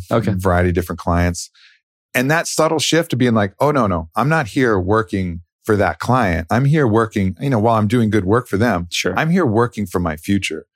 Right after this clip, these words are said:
Speaker 1: Yeah.
Speaker 2: And my future requires time and it requires the money that this thing is going to provide me.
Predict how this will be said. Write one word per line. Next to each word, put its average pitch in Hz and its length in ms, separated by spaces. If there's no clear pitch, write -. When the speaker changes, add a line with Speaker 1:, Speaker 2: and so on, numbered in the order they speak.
Speaker 1:
Yeah. 87 180
Speaker 2:
And 101 140
my 107 140
future 175 400
requires 101 520
time 156 420
and 113 100
it 104 40
requires 113 540
the 101 80
money 92 320
that 82 160
this - 180
thing 90 160
is 80 140
going 85 160
to 80 80
provide 85 420
me. - 140